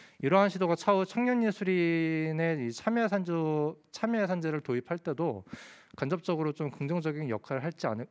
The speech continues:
하지 않을까 싶기도 해서 이 사업은 시범 사업이긴 합니다만은,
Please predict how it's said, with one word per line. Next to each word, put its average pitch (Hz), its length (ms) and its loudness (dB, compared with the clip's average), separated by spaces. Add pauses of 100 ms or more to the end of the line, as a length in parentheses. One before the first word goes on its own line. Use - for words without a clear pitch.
하지 196 260 -2
않을까 120 280 -4
싶기도 170 420 -4
해서 117 420 -2 (580)
이 135 60 -4
사업은 170 420 4
시범 240 320 0
사업이긴 196 420 4
합니다만은, 139 960 0